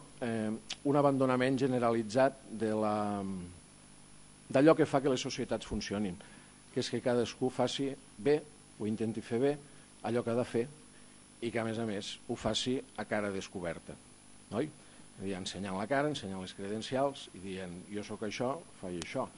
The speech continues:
I el govern governa, els polítics fan política, els editors editen i defensen els seus periodistes i els periodistes fan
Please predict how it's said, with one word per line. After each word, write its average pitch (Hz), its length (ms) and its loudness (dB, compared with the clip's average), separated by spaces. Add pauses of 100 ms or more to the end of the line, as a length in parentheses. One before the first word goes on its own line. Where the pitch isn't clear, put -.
(460)
I 92 80 -8
el 92 160 -8
govern 92 400 -4
governa, 139 540 4
els 131 180 -6
polítics 92 320 -6
fan 98 160 -6
política, 135 720 0 (100)
els 92 240 -8
editors 90 600 -4 (100)
editen 110 420 0
i 113 60 2
defensen 98 420 -6
els 92 140 -6
seus 98 160 -12
periodistes 131 560 -2
i 113 80 -2
els 104 100 -6
periodistes 98 540 -6
fan 107 160 -2